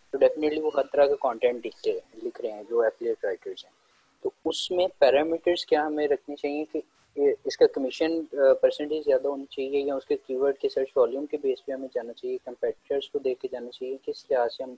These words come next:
उस निश को select करें जो मतलब interest में नहीं है लेकिन दूसरी निश जो हमने select करनी है वो कैसे,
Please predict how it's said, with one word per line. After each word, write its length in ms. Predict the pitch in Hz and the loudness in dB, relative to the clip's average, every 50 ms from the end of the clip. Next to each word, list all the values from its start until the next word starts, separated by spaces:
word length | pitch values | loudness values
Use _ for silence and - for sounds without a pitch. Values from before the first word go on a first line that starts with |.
| _ - | _ -12
उस 100 | 131 123 - _ _ _ _ 120 | -12 -12 -12 _ _ _ _ -12
निश 180 | 120 120 113 | -12 -12 -12
को 160 | - _ - 120 | -12 _ -12 -12
select 320 | - _ - - - - | -12 _ -12 -14 -14 -14
करें 320 | _ - 113 107 110 113 | _ -12 -12 -12 -12 -14
जो 340 | 113 113 123 123 123 123 127 - _ _ _ _ _ _ 117 | -16 -14 -10 -8 -8 -8 -10 -10 _ _ _ _ _ _ -4
मतलब 200 | 120 127 123 127 | -2 0 0 0
interest 380 | 123 123 120 123 120 120 - - | -2 0 2 2 2 2 0 -4
में 60 | 151 | -6
नहीं 200 | 139 139 139 - | -4 -4 -2 -2
है 60 | - 285 | -2 0
लेकिन 340 | - - - - - 269 - - _ _ _ _ _ _ _ _ _ - | 0 -2 -2 -4 -6 -8 -10 -14 _ _ _ _ _ _ _ _ _ -14
दूसरी 440 | - 131 135 135 - - 175 165 | -10 -8 -8 -6 -2 -2 -2 0
निश 280 | 160 147 143 147 - - | 0 -2 -6 -6 -8 -6
जो 120 | 139 135 131 | -4 -4 -2
हमने 200 | 127 123 127 135 | -2 -4 -6 -10
select 300 | - - 131 123 - _ | -8 -6 -8 -8 -6 _
करनी 220 | - 120 113 120 | -4 -4 -4 -6
है 80 | 123 127 | -6 -8
वो 120 | 127 123 - | -8 -6 -4
कैसे, 280 | - 123 - - 135 | -4 -4 -4 -4 -6